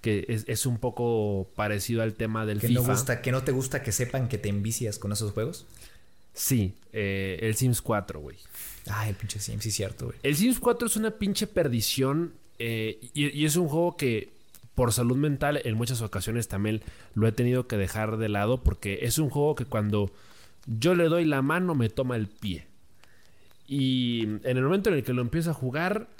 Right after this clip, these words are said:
Speaker 1: ya sé que son mínimo cinco horas diarias porque me, me obsesiono muy cabrón. O sea, y, y lo peor de todo es que, em, e-, es como lo que, lo que platicaba, a-, lo que platicábamos hace poquito del Minecraft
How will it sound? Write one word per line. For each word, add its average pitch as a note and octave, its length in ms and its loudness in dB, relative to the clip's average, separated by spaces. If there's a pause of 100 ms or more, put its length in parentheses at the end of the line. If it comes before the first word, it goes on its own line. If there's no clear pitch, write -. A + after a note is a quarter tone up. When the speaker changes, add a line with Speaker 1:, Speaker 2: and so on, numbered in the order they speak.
(340)
Speaker 1:
ya C#3 180 2
sé D#3 200 0
que D3 120 -2
son D3 220 -2
mínimo D#3+ 400 2
cinco E3 400 0
horas D3+ 320 2
diarias A3+ 760 -2 (580)
porque B2 300 0
me, B2+ 220 2
me D3+ 120 2
obsesiono C3+ 560 6
muy E3 180 2
cabrón. A2+ 440 0
O A#2+ 80 -2
sea, C3+ 200 0 (340)
y, G3 260 0
y G#3+ 40 2 (120)
lo G#3+ 200 2
peor C#4+ 140 4
de D#4+ 60 0
todo C#4+ 200 0
es - 120 -2
que, C#4+ 280 -4 (580)
em, D3 600 0 (320)
e-, - 120 -6
es G#3+ 140 4
como B3+ 200 0
lo F3+ 100 2
que, D#3+ 180 0
lo D3 160 0
que C#3+ 120 -4
platicaba, E3 800 0
a-, C#3 320 -6
lo C#3 100 2
que D3 120 -2
platicábamos D#3+ 540 0
hace D#3 160 -2
poquito C#3 360 -2
del B2 180 2
Minecraft A2+ 540 -2